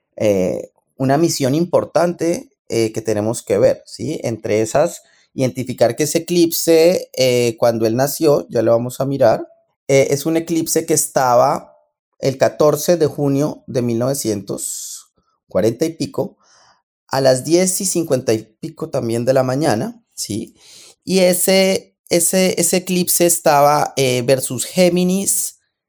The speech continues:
Sagitario, y estaba tocando el nodo norte, lo cual hace que estas personas que nacen con esta posición,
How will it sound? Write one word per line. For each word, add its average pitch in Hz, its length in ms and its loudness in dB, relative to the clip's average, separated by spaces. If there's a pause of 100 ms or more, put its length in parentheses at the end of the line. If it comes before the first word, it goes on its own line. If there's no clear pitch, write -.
(200)
Sagitario, 135 1040 -2 (580)
y 147 100 -2
estaba 131 340 2
tocando 120 560 0
el 95 220 -4
nodo 123 260 2
norte, 156 600 0 (800)
lo 110 200 -2
cual 117 340 2
hace 131 340 0
que 110 460 -2
estas - 260 -2
personas 117 420 -2
que - 120 -6
nacen 113 380 -4
con 110 340 -6
esta 123 260 -4
posición, 113 720 -4